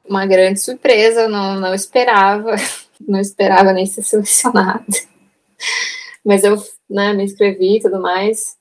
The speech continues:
fiquei muito feliz. Porque, assim, dentro do trabalho de ilustração, eu já fiz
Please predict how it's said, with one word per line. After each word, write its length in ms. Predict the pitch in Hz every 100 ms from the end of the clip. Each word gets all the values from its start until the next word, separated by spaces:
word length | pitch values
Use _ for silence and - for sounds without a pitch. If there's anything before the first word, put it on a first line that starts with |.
| _
fiquei 220 | - 208
muito 200 | 190 196
feliz. 640 | 254 247 202 220 - - - _
Porque, 180 | 233 311 349 339 269 - _ -
assim, 300 | 247 277 226
dentro 300 | 226 262 294
do 60 | -
trabalho 260 | 220 208
de 60 | 196
ilustração, 680 | 202 202 202 196 226 254 285
eu 60 | 208
já 100 | 214
fiz 680 | - 262 285 220 - -